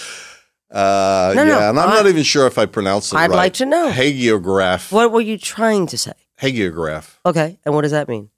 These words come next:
Speaker 1: It means,
Speaker 2: Even if it is right
Speaker 1: uh,
Speaker 2: or wrong, what did you, what does it
Speaker 1: it,
Speaker 2: mean?
Speaker 1: it means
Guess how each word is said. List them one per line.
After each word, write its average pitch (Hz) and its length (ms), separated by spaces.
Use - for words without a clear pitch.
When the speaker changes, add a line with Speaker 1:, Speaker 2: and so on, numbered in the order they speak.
Speaker 1:
It 104 100
means, 107 200
Speaker 2:
Even 196 160
if 156 100
it 165 80
is 151 160
right 127 220
Speaker 1:
uh, - 60
Speaker 2:
or 135 160
wrong, 113 400
what 127 160
did 127 100
you, 120 160
what 123 160
does 123 100
it 135 100
Speaker 1:
it, 117 40
Speaker 2:
mean? 107 180
Speaker 1:
it 139 200
means 131 640